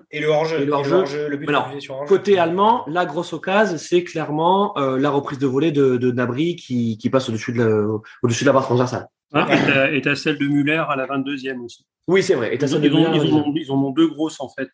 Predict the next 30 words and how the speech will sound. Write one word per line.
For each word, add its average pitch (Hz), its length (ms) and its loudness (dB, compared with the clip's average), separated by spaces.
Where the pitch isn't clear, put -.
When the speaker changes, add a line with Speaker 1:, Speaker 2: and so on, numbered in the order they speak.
Speaker 3:
euh, 117 480 -8
Speaker 2:
Ouais. 120 160 -2
Speaker 3:
les, 117 120 -6
les 123 180 -4
Allemands, 139 260 2
alors 131 320 2
que 127 60 0
nous, 147 420 4
euh, 113 240 -2
bon. 127 160 -8
Alors, 131 200 2
après, 135 260 0
la, 139 160 2
la, 123 160 2
le 117 640 -2
truc 139 160 -4
des 131 80 4
X 131 140 2
G, 156 100 4
oui, 160 220 2
c'est 123 180 -6
que 117 920 -2
ça 156 160 0
te 143 120 -2
per-, 135 300 0
ça 131 160 -2
te - 100 -2
met 131 140 6
en 127 160 4
relief, 135 600 -2